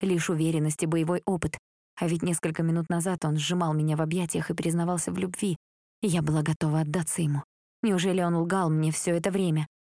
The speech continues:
Из горла пытается вырваться непрошеный крик разочарования.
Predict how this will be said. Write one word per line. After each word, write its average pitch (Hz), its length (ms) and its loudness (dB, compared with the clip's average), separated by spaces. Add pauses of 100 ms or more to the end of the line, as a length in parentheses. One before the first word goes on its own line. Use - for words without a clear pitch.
(160)
Из 196 160 0
горла 175 280 0
пытается 165 460 0
вырваться 175 380 0
непрошеный 175 540 0
крик 202 320 -4 (100)
разочарования. 175 920 -2